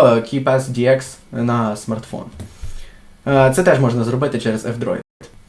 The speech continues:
Так от, поки що ми проходимо капчі з літаючими вівцями, але нам треба тих, які лежачі. Ану, так, так. Чи то кози були?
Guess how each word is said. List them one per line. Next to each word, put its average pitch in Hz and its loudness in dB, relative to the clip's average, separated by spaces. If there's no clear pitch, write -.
Так 131 -2
от, 110 -4
поки 127 -4
що - -6
ми 117 -2
проходимо 120 -2
капчі 160 0
з 113 -4
літаючими 160 0
вівцями, 127 -6
але 127 -2
нам 135 2
треба 131 0
тих, - -6
які 123 -6
лежачі. 110 -6
Ану, 113 -4
так, 123 -10
так. 131 -8
Чи - -18
то 117 -4
кози 127 -2
були? 110 -4